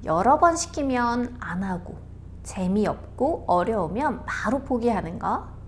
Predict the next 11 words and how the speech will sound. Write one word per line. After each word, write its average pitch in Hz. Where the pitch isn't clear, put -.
그런데도 208
해냈습니다. -
정말 208
애들도 277
다 220
할 311
만큼 233
쉬운 403
장비가 175
된 339
스카터. -